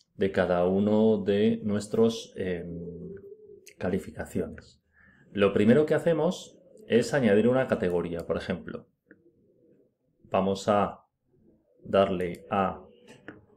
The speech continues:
la primera sería, por ejemplo, que son categorías generales, exámenes. Exámenes, ponemos el reducido, exam, y el peso,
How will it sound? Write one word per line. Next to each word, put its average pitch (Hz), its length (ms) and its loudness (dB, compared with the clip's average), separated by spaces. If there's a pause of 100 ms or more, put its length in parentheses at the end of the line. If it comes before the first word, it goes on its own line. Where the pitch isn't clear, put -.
(340)
la 92 220 -2
primera 98 340 2
sería, 98 380 2
por - 80 -2
ejemplo, 90 360 -2
que 87 60 -2
son 95 160 -2
categorías 98 580 2
generales, 87 680 -6
exámenes. - 800 -10 (1600)
Exámenes, 85 600 -6
ponemos 87 480 -10
el - 80 -14
reducido, 95 640 -4 (320)
exam, 104 460 -8 (1500)
y 98 120 -2
el 95 120 -2
peso, 120 540 0